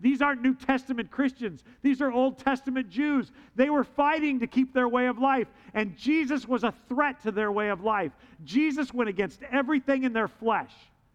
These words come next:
Jesus demanded that they humble themselves. Everything that their flesh told them to do, Jesus did opposite, including two days before, or one day before, when Jesus leads a parade heralding him as King of Kings. He leads them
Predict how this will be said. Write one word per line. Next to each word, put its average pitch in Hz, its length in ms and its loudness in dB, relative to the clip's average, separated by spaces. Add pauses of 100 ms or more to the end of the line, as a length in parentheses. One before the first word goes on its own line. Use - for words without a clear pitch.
(500)
Jesus 285 480 0
demanded 269 640 0
that 247 140 0
they 233 100 0
humble 269 340 0
themselves. 175 520 -2 (220)
Everything 254 800 -2 (180)
that 202 140 -2
their 254 140 4
flesh 262 360 -2
told 247 220 0
them 240 160 0
to 233 100 -2
do, 208 260 -2
Jesus 226 420 -2
did 233 160 -2
opposite, 190 560 -4 (260)
including 294 680 -2
two 294 220 0
days 285 280 0
before, 220 480 0
or 208 80 -2
one 240 240 -2
day 240 140 0
before, 180 440 -4 (220)
when 214 180 -2
Jesus 247 440 -2
leads 262 400 -2
a 294 80 0
parade 202 560 -2
heralding 285 500 0
him 247 180 0
as 233 120 -14
King 285 300 -4
of 277 120 -8
Kings. 220 540 -8 (640)
He 254 160 4
leads 247 460 0
them 202 240 -2